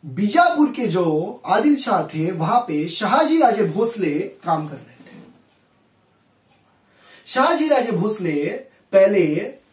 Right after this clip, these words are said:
शाहजहां के लिए, मुगल्स के लिए काम करते थे, जिसके बाद वो निजाम, अहमदनगर के निजाम के लिए काम करने लगे और जिसके बाद वो बीजापुर के आदिल शाह के लिए काम करते थे।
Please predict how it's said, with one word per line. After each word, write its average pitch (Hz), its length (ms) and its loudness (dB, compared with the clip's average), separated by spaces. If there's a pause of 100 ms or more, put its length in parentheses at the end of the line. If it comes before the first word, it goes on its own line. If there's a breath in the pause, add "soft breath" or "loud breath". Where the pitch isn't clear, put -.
शाहजहां 247 600 2
के 247 100 -4
लिए, 233 140 -4
मुगल्स 220 360 -2
के 277 100 -6
लिए 247 140 0
काम 233 240 -2
करते 233 280 -4
थे, 254 120 -8
जिसके 190 320 -2
बाद 185 320 4
वो 180 160 2
निजाम, 165 440 0
अहमदनगर 202 560 0
के 214 80 -8
निजाम 196 360 -2
के 220 100 -4
लिए 214 140 2
काम 208 260 -2
करने 208 220 -4
लगे 208 340 -2 (300 loud breath)
और 185 60 -2
जिसके 226 300 -4
बाद 165 600 0 (200)
वो 214 60 -2
बीजापुर 196 560 0
के 269 80 -2
आदिल 165 260 2
शाह 165 180 -6
के 165 120 -6
लिए 190 120 -4
काम 135 220 -10
करते - 280 -20
थे। - 60 -20